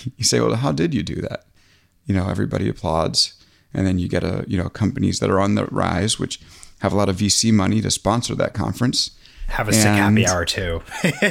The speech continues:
Speaker 1: Yes, exactly. Yeah. Join us, yeah, join us for happy hour with this crypto company that just raised forty million dollars,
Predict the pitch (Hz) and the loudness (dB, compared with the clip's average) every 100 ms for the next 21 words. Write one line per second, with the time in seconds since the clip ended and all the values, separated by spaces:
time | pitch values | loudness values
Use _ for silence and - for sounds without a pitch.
0 | - - 117 113 123 117 113 110 110 139 | 2 4 4 4 2 2 0 2 4 6
1 | 101 - - - - - 127 127 127 113 | 4 2 -4 -8 -10 -2 0 2 2 0
2 | 127 110 120 147 143 131 135 127 92 87 | 0 0 2 0 2 2 0 2 2 2
3 | 90 92 92 - - - 90 95 85 - | 2 0 0 -2 -2 -2 -2 0 -2 0
4 | 90 82 - 90 - 98 90 - 101 95 | -2 -2 -2 -2 0 0 0 0 0 4
5 | 90 90 85 80 80 90 147 - | 4 4 2 2 2 2 0 -6